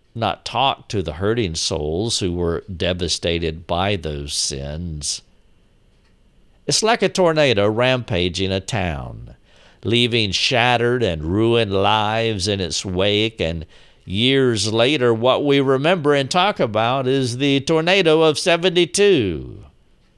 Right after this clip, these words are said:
That is probably a weak illustration, but it is what I think about when, when people hurt people. Rick asked,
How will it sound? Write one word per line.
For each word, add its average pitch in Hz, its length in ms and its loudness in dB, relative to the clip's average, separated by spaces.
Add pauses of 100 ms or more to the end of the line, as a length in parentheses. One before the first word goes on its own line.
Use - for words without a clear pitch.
(720)
That 120 220 2
is 90 280 -4 (100)
probably 80 580 -2
a 71 80 -4
weak 85 300 -6
illustration, 117 840 -2
but 113 220 0
it 120 140 0
is 107 180 -2
what 110 220 2
I 135 160 4
think 151 360 -2
about 76 560 -4
when, 87 360 -6 (460)
when 104 180 -8
people 95 480 -4
hurt - 460 -6 (440)
people. 69 840 -10 (1080)
Rick 92 440 -2
asked, 82 680 -4